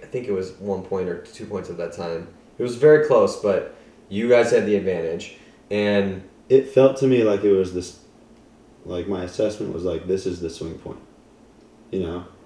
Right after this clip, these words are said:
Speaker 1: It was
Speaker 2: Like,
Speaker 1: the
Speaker 2: this,
Speaker 1: swing
Speaker 2: like, this
Speaker 1: point.
Speaker 2: is the momentum
Speaker 1: It,
Speaker 2: swing
Speaker 1: it
Speaker 2: point.
Speaker 1: absolutely
Speaker 2: And
Speaker 1: was.
Speaker 2: that
Speaker 1: So
Speaker 2: went,
Speaker 1: you consciously thought about
Speaker 2: that
Speaker 1: that.
Speaker 2: went through my mind before we went on the field because, I, honestly, like, I love playing at really intense, you know?
Speaker 1: Absolutely.
Speaker 2: And it's difficult, but I love to be fucking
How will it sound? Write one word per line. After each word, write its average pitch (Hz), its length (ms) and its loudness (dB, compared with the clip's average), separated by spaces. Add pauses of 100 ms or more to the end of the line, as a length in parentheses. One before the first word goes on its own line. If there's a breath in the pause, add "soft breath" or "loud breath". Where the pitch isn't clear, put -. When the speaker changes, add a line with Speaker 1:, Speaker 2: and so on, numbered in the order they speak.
(260)
Speaker 1:
It 131 160 2
was 135 200 8
Speaker 2:
Like, - 60 4
Speaker 1:
the 110 60 8
Speaker 2:
this, 113 120 6
Speaker 1:
swing 117 180 4
Speaker 2:
like, 95 80 -4
this 107 180 8
Speaker 1:
point. 113 120 0
Speaker 2:
is 101 100 -4
the 104 120 2
momentum 92 480 -2
Speaker 1:
It, 110 140 -2
Speaker 2:
swing 95 220 -4
Speaker 1:
it 107 120 2
Speaker 2:
point. 98 120 -4
Speaker 1:
absolutely 120 560 -2
Speaker 2:
And 110 80 2
Speaker 1:
was. 127 180 8
Speaker 2:
that 135 60 8
Speaker 1:
So 147 80 10
Speaker 2:
went, 143 120 8
Speaker 1:
you 180 100 6
consciously - 460 4
thought - 200 4
about 104 180 0
Speaker 2:
that 127 120 6
Speaker 1:
that. 143 80 6
Speaker 2:
went 139 240 6
through 139 220 8
my 117 140 4
mind 110 380 2
before 117 380 4
we 107 100 8
went 101 140 2
on 95 80 -4
the 95 60 -10
field 101 180 4
because, 107 300 4
I, - 120 0 (340)
honestly, 127 460 0
like, 98 380 2 (1500)
I 123 100 0
love 110 320 4
playing 95 280 -2
at 85 160 -10 (380)
really 92 320 -2
intense, 82 480 -12
you 92 80 -10
know? 85 220 -10
Speaker 1:
Absolutely. 98 240 -6
Speaker 2:
And 131 100 2
it's - 80 -14
difficult, 87 540 0
but 92 340 -2
I 110 120 2
love 107 280 2
to 90 60 -10
be 85 160 -4
fucking 82 500 -10